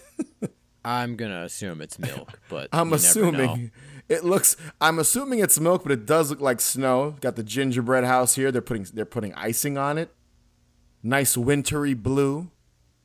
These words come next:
Speaker 1: in the back.
Speaker 2: Oh, yeah. Yeah, it's a
Speaker 1: Very
Speaker 2: beautiful
Speaker 1: festive.
Speaker 2: box. It's all right. Not bad.
Speaker 1: Very festive. What I do like and what I think is a really cool thing about this box is if you flip it around, you get your own little cutout gingerbread house that you
Speaker 2: Yeah.
Speaker 1: can't eat.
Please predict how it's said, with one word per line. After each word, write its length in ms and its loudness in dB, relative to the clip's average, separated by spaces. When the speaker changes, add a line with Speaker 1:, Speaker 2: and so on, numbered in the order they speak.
Speaker 1:
in 100 -2
the 80 0
back. 520 -2
Speaker 2:
Oh, 80 -12
yeah. 280 -6
Yeah, 160 4
it's 40 8
a 80 6
Speaker 1:
Very 100 4
Speaker 2:
beautiful 240 6
Speaker 1:
festive. 180 2
Speaker 2:
box. 220 0
It's 140 2
all 100 6
right. 280 -4
Not 120 -6
bad. 100 0
Speaker 1:
Very 220 6
festive. 580 -2
What 200 4
I 100 4
do 220 -2
like 300 2
and 80 -2
what 80 0
I 80 4
think 220 -2
is 100 0
a 60 4
really 180 2
cool 220 -2
thing 160 -4
about 180 -4
this 140 -8
box 320 -2
is 60 -10
if 60 -8
you 60 -8
flip 260 0
it 60 -8
around, 500 -4
you 120 -6
get 220 0
your 80 0
own 100 4
little 200 2
cutout 480 0
gingerbread 500 -2
house 400 -4
that 180 -4
you 160 -2
Speaker 2:
Yeah. 140 0
Speaker 1:
can't 240 -2
eat. 220 -12